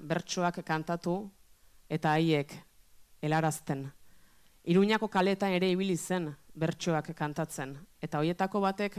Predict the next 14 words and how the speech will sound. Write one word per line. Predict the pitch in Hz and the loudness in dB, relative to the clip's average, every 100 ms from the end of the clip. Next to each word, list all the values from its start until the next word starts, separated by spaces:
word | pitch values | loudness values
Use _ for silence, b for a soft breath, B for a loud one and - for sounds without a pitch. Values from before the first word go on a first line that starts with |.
| - | -6
halaxe | 160 175 - 175 | -4 -2 -2 -2
dio: | 151 147 143 - b b b b b b b - | -2 -2 -4 -10 b b b b b b b -2
"Hamalau | 160 175 196 208 196 170 | 2 6 6 8 6 4
ofizio, | 165 156 196 - 175 165 175 170 - - - - - - - | 0 -2 -4 0 0 4 4 2 -2 -16 -20 -20 -20 -14 -4
hamabost | 160 180 185 160 - 160 | 2 4 6 4 2 -2
miseri, | 165 160 190 170 170 170 b b b b - | 0 2 2 2 2 -2 b b b b 0
hori | 170 185 | 2 4
gertatzen | 180 170 175 175 - 156 156 | 4 2 2 0 0 -2 0
zaio | - 170 170 135 135 - | 2 2 2 0 -6 -14
beti | 151 160 165 147 135 - - - - | -2 -2 0 -2 -4 -12 -20 -14 -2
Luziari. | 165 170 - 180 165 151 147 143 - b b b b b | 0 0 0 2 2 2 -2 -6 -18 b b b b b
Lehenengo | 156 185 190 196 196 | 2 4 4 4 4
arrantzale, | 180 190 190 190 - 175 190 175 165 - | 6 6 2 0 0 0 2 0 -2 -2
gero | 170 170 156 143 139 | 2 4 4 2 -4